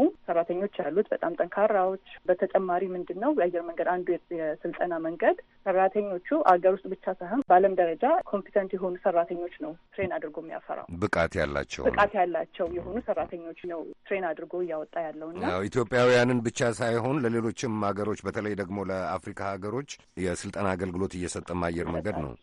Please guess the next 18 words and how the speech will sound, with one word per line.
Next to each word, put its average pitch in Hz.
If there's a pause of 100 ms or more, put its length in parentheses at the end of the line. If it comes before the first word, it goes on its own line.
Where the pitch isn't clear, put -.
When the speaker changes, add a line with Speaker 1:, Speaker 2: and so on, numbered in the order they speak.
(100)
Speaker 1:
አዎ፣ 185
በትክክል 175
ይሰጣል 170
እና 190 (380)
ስለ 214
አየር 220
መንገዱ 214 (100)
ብቃትና 180 (260)
ደረጃ 175 (320)
ምንም 196
የምትለው 170
ነገር 160
አይደለም። - (320)
ያለ 180 (180)
በደንብ 175
የሚታወቅ 233 (140)
በዓለም 156
ደረጃ 170